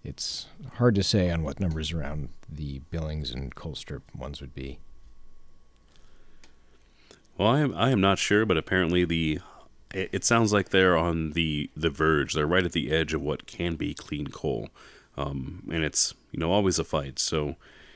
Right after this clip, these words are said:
Speaker 2: you know, I, I just don't think the future's in coal, and, uh, we're,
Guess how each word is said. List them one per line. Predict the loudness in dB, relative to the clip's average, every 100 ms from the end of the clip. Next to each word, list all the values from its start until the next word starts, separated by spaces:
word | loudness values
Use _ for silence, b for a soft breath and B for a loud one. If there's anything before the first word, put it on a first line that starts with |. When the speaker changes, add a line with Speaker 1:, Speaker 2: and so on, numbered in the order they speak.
| b b -6
Speaker 2:
you | 2
know, | 6 6 2 B B B B B B B -16 -18 -20 _ -20 -12
I, | -8 -2
I | 0
just | 2
don't | 2 2
think | 0
the | 0
future's | 2 4 4 4
in |
coal, | 4 2 0 -2
and, | -6 -4 -2 -2
uh, | 0 0 -2
we're, | -2 -2 -2